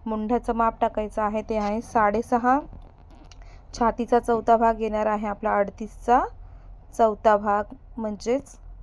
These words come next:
साडेनऊ, साडेनऊ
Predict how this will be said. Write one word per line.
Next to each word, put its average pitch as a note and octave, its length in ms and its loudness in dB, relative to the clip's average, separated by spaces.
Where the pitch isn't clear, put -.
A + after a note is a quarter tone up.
साडेनऊ, G3+ 640 2
साडेनऊ G#3+ 580 4